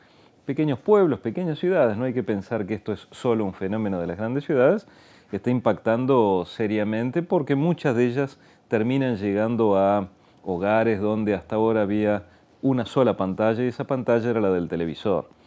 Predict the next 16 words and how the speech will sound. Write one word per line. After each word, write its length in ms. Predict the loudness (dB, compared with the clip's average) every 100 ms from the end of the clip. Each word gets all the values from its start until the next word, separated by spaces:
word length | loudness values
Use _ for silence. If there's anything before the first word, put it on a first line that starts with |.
| -20 -20 -20
Así 160 | -4 2
que, 140 | 2
sin 200 | 0 0
ninguna 280 | 2 2 4
duda, 320 | 4 6 6
esa 220 | 4 0
multiplicación 880 | 0 0 0 -2 -2 -2 -4 0 4
de 100 | 4
pantallas 720 | 4 2 4 4 4 0 -4 -14 -20 -6
nos 180 | -2 2
lleva 160 | 4
a 40 | 4
un 100 | 4
mundo 440 | 2 2 4 4
diferente, 720 | 4 0 2 4 4 2 0
donde 560 | -2 0 0 2 2 0